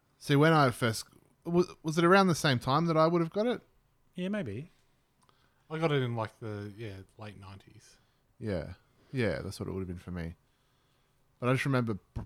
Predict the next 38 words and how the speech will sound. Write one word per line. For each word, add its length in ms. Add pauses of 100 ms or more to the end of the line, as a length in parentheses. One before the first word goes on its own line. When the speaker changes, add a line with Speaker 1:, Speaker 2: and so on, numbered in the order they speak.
Speaker 1:
prior 320
to 140
that, 280 (360)
the 120
internet 320
at 80
school, 640 (260)
w-, 140 (180)
it 60
was, 520
there 80
was 140
nothing 540
on 120
it. 120 (720)
Like, 340
you'd 140
Speaker 2:
Yeah. 80
Speaker 1:
go 200
and 160
all 280
it 80
had 220
was, 180
like, 140 (200)
really 280
text-based 1000 (240)
sites 560
with 140
some 140
info. 540 (140)
Speaker 3:
It 80
was 80
Speaker 2:
Yeah. 60
Speaker 3:
just 200
the 60
military, 440
Speaker 1:
It 60